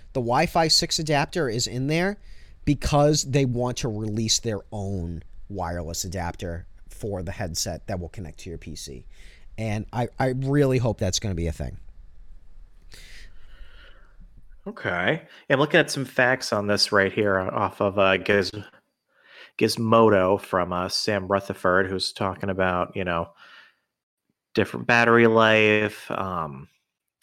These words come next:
Speaker 2: different specs here for it, especially prices for the, like, the link cable you're talking about is eighty bucks.
Speaker 1: Yeah.
Speaker 2: Um,
Speaker 1: I do have it. I have
Speaker 2: I'll
Speaker 1: it somewhere around here.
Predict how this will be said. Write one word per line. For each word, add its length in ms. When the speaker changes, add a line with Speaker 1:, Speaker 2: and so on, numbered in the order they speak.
Speaker 2:
different 320
specs 460
here 180
for 340
it, 240
especially 440
prices 880
for 300
the, 200
like, 200
the 200
link 240
cable 300
you're 100
talking 320
about 200
is 80
eighty 260
bucks. 640
Speaker 1:
Yeah. 240
Speaker 2:
Um, 440
Speaker 1:
I 120
do 160
have 260
it. 180
I 40
have 200
Speaker 2:
I'll 100
Speaker 1:
it 40
somewhere 320
around 200
here. 200